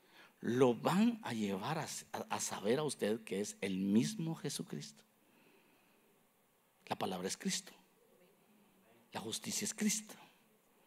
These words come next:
La reconciliación es en Cristo. El espíritu es Cristo.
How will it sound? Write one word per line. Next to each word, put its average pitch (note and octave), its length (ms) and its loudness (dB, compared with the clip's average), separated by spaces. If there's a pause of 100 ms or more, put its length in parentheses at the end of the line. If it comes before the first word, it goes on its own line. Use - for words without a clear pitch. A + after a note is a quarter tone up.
(320)
La A2 120 4
reconciliación A2+ 800 2
es - 320 -6
en A2 140 -4
Cristo. - 480 -8 (1040)
El B2+ 140 2
espíritu C3 600 -2
es - 120 -6
Cristo. - 480 -8